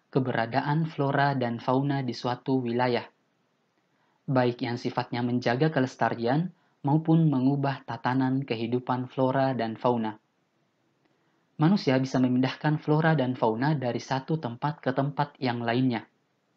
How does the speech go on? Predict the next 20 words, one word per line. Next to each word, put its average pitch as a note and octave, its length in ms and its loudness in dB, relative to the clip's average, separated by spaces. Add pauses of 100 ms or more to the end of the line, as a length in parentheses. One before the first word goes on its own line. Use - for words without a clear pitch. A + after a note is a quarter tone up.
(840)
Contohnya, C#3 480 2
kalian B2+ 240 0
bisa B2+ 160 -2
lihat A#2+ 240 -4
di B2+ 60 -2
gambar A#2+ 340 -2
ini, C#3+ 380 -2
ini B2+ 160 -2
adalah A#2 320 -4
panda D3 580 0
khas C3 380 -8
dari B2 400 -2
Cina, C3 340 -2 (380)
tetapi C3 480 -2
kalian D3+ 320 0
juga C#3 240 0
bisa C3+ 240 -6
menikmatinya C3 800 -2
atau B2+ 220 -4
melihatnya B2+ 680 -2